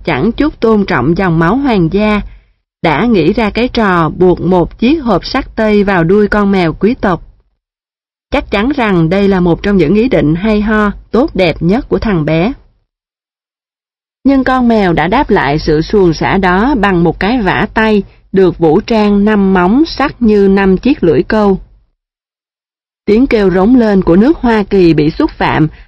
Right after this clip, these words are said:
làm cho bà mẹ Hoa Kỳ nổi trận lôi đình. Con mèo chẳng biết nhờ sự thần kỳ nào mà tránh được quyển sách do bàn tay khéo léo hoàn toàn đàn bà ném vào nó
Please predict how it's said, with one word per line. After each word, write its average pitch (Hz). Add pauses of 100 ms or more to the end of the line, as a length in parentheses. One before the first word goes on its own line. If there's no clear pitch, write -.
làm 214
cho 254
bà 214
mẹ 165
Hoa 240
Kỳ 190
nổi 156
trận 160
lôi 202
đình. 170 (1900)
Con 269
mèo 208
chẳng 202
biết 277
nhờ 214
sự -
thần 196
kỳ 190
nào 175
mà 170
tránh 185
được 226
quyển 160
sách - (280)
do 208
bàn 180
tay 196
khéo 202
léo 233
hoàn 202
toàn 180
đàn 175
bà 175
ném 170
vào 196
nó 156